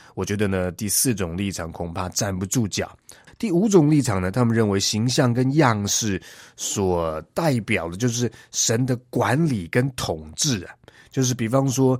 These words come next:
人会懂得管理跟统治，可是动物呢是不太会的。当然这一派的学者就以诗篇第八篇的五到八节作为一个，呃，立论的基础。第五节呢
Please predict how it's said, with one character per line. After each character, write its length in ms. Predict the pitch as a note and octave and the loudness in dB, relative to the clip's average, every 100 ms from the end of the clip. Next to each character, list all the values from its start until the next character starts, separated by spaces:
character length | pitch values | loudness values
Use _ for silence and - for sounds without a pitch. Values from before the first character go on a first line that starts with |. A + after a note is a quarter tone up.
| - - | -4 -10
人 300 | G#2 G#2+ B2+ | -2 0 0
会 160 | B2+ A#2+ | 0 -2
懂 240 | B2 F2+ | -2 -4
得 100 | G2+ | -6
管 420 | - G#2+ F#2 A#2 | -4 -4 -2 0
理 220 | B2 F#2+ | -2 -4
跟 220 | D#2+ A2+ A#2+ | -4 -4 -4
统 360 | - E2+ D#2+ E2 | -8 -10 -10 -6
治， 280 | C3+ G#2+ - - - | -2 -2 -6 -18 -14
可 100 | A2+ | -8
是 120 | C3 | 0
动 280 | E3+ C#3+ C#3 | 2 2 2
物 120 | A2 | 0
呢 120 | F#2 | -2
是 120 | F2+ | -6
不 120 | F2 | -6
太 240 | G#2+ C3 G#2+ | -2 0 0
会 300 | - B2 F#2 | 0 -2 -2
的。 180 | F2+ - _ - - | -6 -10 _ -20 -10
当 120 | - | -2
然 160 | C3 B2+ | 0 2
这 120 | C3+ | 2
一 100 | C3 | 2
派 260 | A2 C#3+ A2+ | 2 0 0
的 120 | G#2 | 0
学 340 | - G#2 A#2 | -2 -2 -2
者 320 | B2 A#2 F2 F2 | -2 -4 -6 -6
就 260 | A2 G2+ | -4 -2
以 240 | F2+ F2 E2+ | -4 -6 -6
诗 240 | - D3 | -4 -2
篇 300 | C#3+ D#3 D#3 | 0 -2 0
第 100 | D3 | -2
八 360 | B2+ D3 D3+ D#3 | 0 -2 0 -2
篇 300 | - D#3 D3 | 0 0 2
的 100 | A#2+ | 0
五 160 | F#2+ | -2
到 180 | F#2 C3 | 0 0
八 340 | B2 E3+ D#3+ E3+ | 0 -2 -2 -4
节 360 | - G2 F#2+ - - - | -2 -2 -2 -4 -12 -10
作 160 | - A2+ | -2 0
为 180 | G2 F#2+ | 0 0
一 80 | G#2+ | -2
个， 220 | G#2+ F#2+ - - - | -2 -2 -4 -20 -12
呃， 140 | F#2+ | -6
立 200 | F#2 C#3 B2 | 0 2 4
论 200 | B2+ G#2+ | 2 2
的 80 | |
基 260 | G#2 - F3+ | 0 -2 -2
础。 300 | D#3+ G2+ - _ - _ | -2 -4 -10 _ -20 _
第 120 | A#3 | 0
五 140 | A3 D3 | 4 4
节 220 | B2+ A#2+ | 4 2
呢 240 | A#2 A2 | 4 0